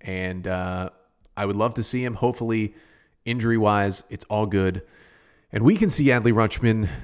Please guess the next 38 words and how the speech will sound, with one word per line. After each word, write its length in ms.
sooner 640
rather 380
than 240
later. 360
But 320
something 440
that, 280
you 80
know, 180
you 120
don't 320
have 240
to 80
wait 180
for, 240
like 220
Adley 280
Rutschman. 460
And, 240
and 180
maybe 280
if 160
you 200
are 240
waiting 480
for 320
Adley 320
to 60
come 260
up 160
and 100
you're 80
saying, 380
"I'm 140
not 180
watching 260
Orioles 260
baseball 640